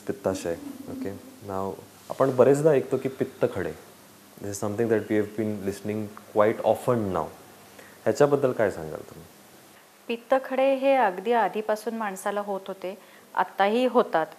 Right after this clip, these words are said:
Speaker 2: त्यानं क्वचितच माणसांना त्रास होतो actually बघायला गेलं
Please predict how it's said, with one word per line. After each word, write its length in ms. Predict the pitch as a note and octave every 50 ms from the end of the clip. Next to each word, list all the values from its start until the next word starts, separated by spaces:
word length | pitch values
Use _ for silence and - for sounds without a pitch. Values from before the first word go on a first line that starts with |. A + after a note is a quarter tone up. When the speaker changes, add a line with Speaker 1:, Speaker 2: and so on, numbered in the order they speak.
| - - - - - - - -
Speaker 2:
त्यानं 220 | A3 A3 A3+ B3+ C4 C4
क्वचितच 580 | C4 G#3+ - - - C#4 C4+ - D4+ D#4 D#4 -
माणसांना 440 | C#4+ C4+ B3 A#3+ A#3+ B3+ B3 B3 B3+
त्रास 380 | B3+ B3+ A3 G#3 G#3 G#3 - -
होतो 180 | A3 G#3+ - G#3 - - - - -
actually 440 | - - - - - C#4 A#3+ A#3+ A#3
बघायला 360 | A#3 G3+ F#3+ G3 F#3 F#3 F#3+
गेलं 180 | F#3+ F#3 E3+